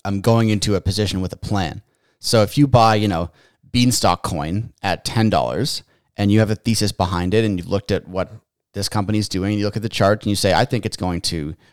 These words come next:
reach fifty dollars. When it reaches fifty dollars, I'll sell a quarter of my position or half my position." And then you do that, and then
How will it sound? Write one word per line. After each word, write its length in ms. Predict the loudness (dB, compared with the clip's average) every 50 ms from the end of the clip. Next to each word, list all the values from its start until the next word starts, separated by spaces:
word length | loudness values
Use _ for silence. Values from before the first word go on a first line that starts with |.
| _ _
reach 160 | -14 -12 -6
fifty 260 | -4 -4 -4 -4 -4
dollars. 420 | -6 -6 -8 -8 -12 -14 -16 -16 _ _ _ _ _ _ -6
When 120 | -2 -2
it 60 | 0 0
reaches 360 | 2 0 0 2 0 -2 0
fifty 280 | 2 2 2 2 4
dollars, 360 | 4 6 6 6 6 6 6 4 2
I'll 100 | 0 -2
sell 520 | 0 2 2 4 4 4 2 0 -4 _ _ _ _ _ _ _ _ _ _ -10
a 80 | -6
quarter 260 | 0 4 4 4 6 4
of 80 | 2
my 120 | 2 0 -2
position 440 | -2 -6 -8 -8 -8 -8 -10 -10 -6
or 100 | -6 -4
half 260 | 0 2 2 2 2
my 80 | 0 -2
position." 560 | -2 -2 -4 -4 -4 -4 -6 -8 -10 -12 -14 _ _ _ _ _ _ _ -2
And 100 | 2 2
then 80 | 2
you 80 | 2 0
do 240 | -2 -2 0 0 4
that, 300 | 4 4 4 4 2 0
and 120 | -2 0
then 320 | 0 0 0 -2 -4 -6